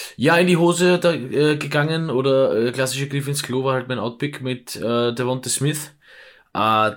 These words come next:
der hat doch, äh, performt, ähm, äh, obwohl eben auch die Eagles da verloren haben, aber starke Leistung gegen die Chargers. Fünfundzwanzig Fantasy-Punkte, hundertsechzehn Yards, ein Touchdown.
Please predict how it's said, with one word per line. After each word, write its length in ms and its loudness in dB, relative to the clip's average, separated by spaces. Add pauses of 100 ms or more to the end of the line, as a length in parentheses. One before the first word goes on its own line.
(100)
der 120 0
hat 220 -4
doch, 260 -6
äh, 140 -4 (120)
performt, 800 -2
ähm, 880 -2
äh, 80 -20
obwohl 1200 -4
eben 160 -2
auch 140 -6
die 160 -8
Eagles 240 -8
da 100 -4
verloren 380 -6
haben, 120 -6
aber 220 -6
starke 340 -8
Leistung 340 -8
gegen 100 -10
die 120 -10
Chargers. 380 -6 (320)
Fünfundzwanzig 560 -4
Fantasy-Punkte, 760 -6
hundertsechzehn 580 -6
Yards, 280 -4
ein 140 -10
Touchdown. 540 -8